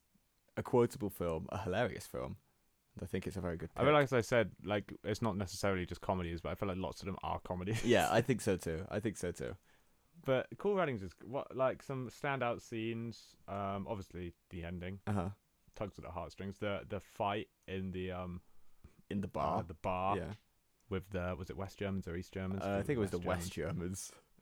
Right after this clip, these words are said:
Speaker 2: Yeah, and then <laughs> the training of them doing it. "What's up, bobsled?" That's a good one.
Speaker 1: <laughs> "Would you shut up about the damn Swiss?"
Speaker 2: Damn Swiss.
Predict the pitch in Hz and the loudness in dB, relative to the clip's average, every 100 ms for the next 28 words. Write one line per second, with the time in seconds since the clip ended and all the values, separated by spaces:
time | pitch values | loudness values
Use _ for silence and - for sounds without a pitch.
0 | _ - 101 101 95 90 90 - _ _ | _ -4 0 2 4 2 -2 -12 _ _
1 | _ _ - 113 110 110 107 104 104 - | _ _ 0 4 6 6 6 4 2 -2
2 | - - 85 98 - 104 104 - 123 110 | -2 0 0 -4 -6 -2 -2 0 2 4
3 | 107 110 104 98 _ _ 98 92 101 98 | 2 0 -2 -6 _ _ -8 -4 -2 0
4 | 101 101 101 98 - - _ _ _ 170 | 0 0 0 -2 -6 -14 _ _ _ 2
5 | 185 - 269 - 107 98 - 95 95 135 | 2 4 2 4 4 4 -4 -6 -6 0
6 | 147 139 175 135 185 185 - - _ _ | 2 8 8 8 4 2 0 -4 _ _
7 | _ _ 247 302 277 208 143 202 - 175 | _ _ -2 2 2 6 8 8 8 6
8 | 139 - 143 156 - 131 139 135 131 104 | 6 8 10 10 6 8 8 12 10 10
9 | - 123 135 127 - - - - 113 113 | 10 10 10 8 4 4 2 2 4 4
10 | 117 113 98 - - 104 113 - | 4 -2 -8 -14 -10 -6 -6 -8